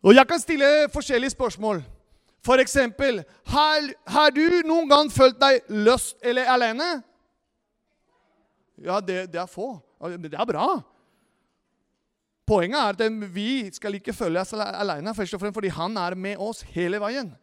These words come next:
Og den andre, det er det menneskelige selskap, altså det menneskelige fellesskap. Hvis du føler deg alene, det,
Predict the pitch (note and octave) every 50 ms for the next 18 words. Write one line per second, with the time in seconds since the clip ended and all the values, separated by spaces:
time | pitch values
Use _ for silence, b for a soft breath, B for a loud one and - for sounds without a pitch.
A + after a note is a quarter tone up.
0 | _ b b b b b b b b b b - G3 G#3 A#3+ A#3 A3+ G#3 G3+ A3+
1 | C#4 C#4 A3 G3+ G3+ G3 G#3+ A3+ A#3 A3+ A3+ A3+ G#3 - - - - G3 G3 G#3
2 | G#3+ G#3 G#3+ - - G3 D#3+ D3+ - - A#3 G#3+ G#3+ F3+ - G3+ F#3 G3 F#3+ G3
3 | G3 F#3 E3+ - - F#3 F#3+ F#3+ G3 F#3 - F#3 D#3 D3+ D3 - B3 B3 A3 -
4 | - b b b b b b b b b b b b - E3+ A#3 A3 - - B3
5 | C4+ - - A3+ G3+ G3 A3 A#3 A#3+ B3 B3 A3+ G#3+ A3 C4 - B3 A3+ A#3+